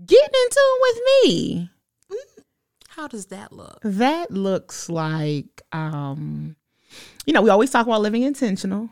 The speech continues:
Speaker 2: Mm-hmm.
Speaker 1: So I've been living intentionally, um, concerning myself with my peace.
Speaker 2: Mm. Have you been protecting your peace?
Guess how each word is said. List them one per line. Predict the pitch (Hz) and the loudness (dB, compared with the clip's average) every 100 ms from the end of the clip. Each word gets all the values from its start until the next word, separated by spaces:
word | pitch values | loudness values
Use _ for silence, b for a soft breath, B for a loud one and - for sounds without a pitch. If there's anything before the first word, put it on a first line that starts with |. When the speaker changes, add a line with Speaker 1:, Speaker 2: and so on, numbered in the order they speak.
| _ 196 | _ -20
Speaker 2:
Mm-hmm. | 190 185 160 226 _ | -20 -20 -20 -20 _
Speaker 1:
So | _ - 175 | _ -4 0
I've | 160 160 | 0 -2
been | 156 156 | -4 -4
living | 151 160 170 | -4 -4 -4
intentionally, | 143 165 - 147 165 165 185 226 277 285 B B B _ | -6 -8 -8 -8 -6 -6 -4 -4 -4 -8 B B B _
um, | 175 170 165 156 147 139 147 139 165 170 _ _ _ _ _ - - _ - | -2 0 0 -2 -4 -6 -8 -10 -12 -14 _ _ _ _ _ -20 -20 _ -6
concerning | 233 190 - 190 175 180 202 208 226 240 - | -2 -2 -2 0 2 0 0 0 0 -2 -4
myself | 180 170 170 - 165 156 226 262 - | -2 0 0 -2 -2 -2 -2 -6 -4
with | 190 - | -4 -2
my | 180 165 151 - | -4 -4 -6 -10
peace. | - 208 202 262 349 - - - - - _ _ | -8 -4 -2 -4 -4 -12 -12 -12 -14 -18 _ _
Speaker 2:
Mm. | 254 330 359 359 339 254 190 165 156 156 _ _ _ _ | -20 _ _ -20 _ -20 -20 -20 -20 _ _ _ _ _
Have | - 233 | -12 -8
you | 254 | -6
been | 247 220 | -6 -8
protecting | - 190 220 202 - 202 196 | -12 -12 -14 -16 -12 -10 -10
your | 190 | -12
peace? | - 208 | -16 -20